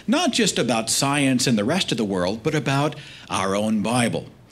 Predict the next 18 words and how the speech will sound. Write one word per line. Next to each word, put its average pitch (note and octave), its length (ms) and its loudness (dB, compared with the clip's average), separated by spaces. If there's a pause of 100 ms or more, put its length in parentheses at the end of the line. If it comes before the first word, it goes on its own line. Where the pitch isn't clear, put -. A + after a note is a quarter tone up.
(220)
How D#4 140 0
much D#4+ 260 0
did D3 80 -2
I C#3+ 80 2
really A#2+ 260 0
know G2+ 220 0
about F2 240 -4
the F2+ 80 -6
Scriptures F2 600 -2
when E2+ 120 -2
I E2 120 -2
was E2+ 160 -2
championing D#3 600 -2
the E2+ 60 -2
Scriptures F2 560 -4
as D#2+ 280 -2
absolutely E2+ 760 -4
true? B3 520 2